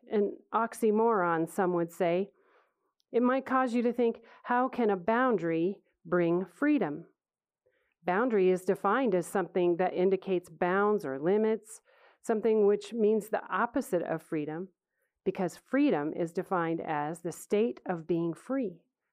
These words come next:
at liberty, not constrained or limited. How, then, can boundaries bring freedom to us? This can only be possible with God.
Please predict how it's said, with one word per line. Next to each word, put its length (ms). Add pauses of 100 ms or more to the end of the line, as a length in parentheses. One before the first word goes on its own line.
at 220
liberty, 480 (160)
not 360
constrained 580
or 180
limited. 560 (1200)
How, 420
then, 460 (320)
can 240
boundaries 720
bring 480
freedom 520
to 220
us? 380 (1200)
This 320
can 320
only 380
be 160
possible 600
with 220
God. 320